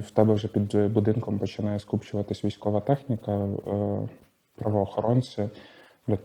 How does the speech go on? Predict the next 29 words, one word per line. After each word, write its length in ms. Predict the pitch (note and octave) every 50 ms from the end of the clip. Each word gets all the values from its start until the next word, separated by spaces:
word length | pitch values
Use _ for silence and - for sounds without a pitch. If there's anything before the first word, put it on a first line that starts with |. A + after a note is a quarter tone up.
| -
ну, 420 | - A#2 A2+ G#2+ G2 F#2+ G2 - -
і 140 | - G#2+ G#2
починають 480 | G2 - G2+ - - A2 G#2+ G#2+ G#2 -
правоохоронці 1040 | - G2+ G2 G2 F#2+ - - G2 G2+ G#2 A2 A2 - - - - G#2 G2+ G#2 - - - G1+ G1+ - G1+ G1+ G1+ G1+ G1+ - - _ _ _ - -
палити 340 | - G#2+ G#2 G#2 G#2 - G2
документи 580 | G2+ F#2+ - - - A2 F#2+ F#2 F#2 - - - - - - _ -
в 460 | G2+ G#2 A#2 A2+ A2+ G2+ G2+ G2 F#2+ G2 F#2+ F#2+
райвідділі. 560 | G2 G2+ G2 G2+ - - - - - G2 - - - -
Ну, 120 | F3+ E3+
є 120 | C#3 A#2
в 60 | G#2+ G#2
них 140 | G2+ G2+
певні 260 | - - G#2 G#2 G2+ G2
такі 220 | - - - A2+
процедури, 560 | - - - - - A#2+ C3+ E3+ F#3 E3 B2+ - - - - - - - - - -
якби, 720 | A2+ A2+ G#2+ G#2+ A2 A2 A2 G#2+ A2 - - G#2+ G#2 - - - _ _ _ _ _ _ -
ну, 180 | - E3 D#3 A#2+ - -
вони 200 | - A2+ A2+ A#2
повинні 360 | A2 - A2+ G#2 G#2 G#2 G#2 G2+
також 380 | - - - - A#2 - -
це 80 | - G2+
робити. 400 | - G2 G2+ - - - - - - - - - - - - - - - - - - _ _ -
І 380 | - A#2 C3 D#3 F3 F#3+ F#3+ F#3+
ось 260 | F#3+ F3 D#3 D3+ -
так 140 | - C#3+ -
почалося 540 | - - C#3+ - - A2 G#2+ A2 - - A2+
двадцять 300 | A#2 G#2 G#2 - A2 G#2+
четверте 440 | - - - G2+ F#2+ - - G#2
лютого. 560 | - - - - - - A2+ - - G#2 -